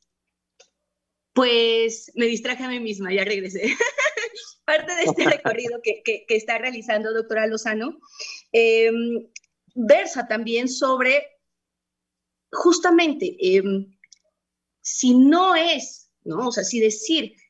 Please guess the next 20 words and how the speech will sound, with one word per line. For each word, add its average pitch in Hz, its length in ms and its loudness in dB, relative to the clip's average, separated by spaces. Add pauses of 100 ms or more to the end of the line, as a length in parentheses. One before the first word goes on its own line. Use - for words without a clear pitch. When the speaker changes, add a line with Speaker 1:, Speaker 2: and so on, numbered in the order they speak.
Speaker 1:
eh, 208 160 2
patología 214 760 -4
no 247 200 -6
viene 269 360 -2
del 190 140 -2
lado 214 240 -4
de 214 280 0 (220)
lo 277 200 2
negativo 233 800 -4
o 226 360 2
de, 233 200 2 (120)
eh, 175 380 -12 (260)
de 190 220 0
una, 262 360 -2
eh, 180 560 -10 (260)
de - 160 0
una 269 180 2
moral, 196 400 -6 (800)
precisamente, 277 1300 2 (260)
eh, 196 720 4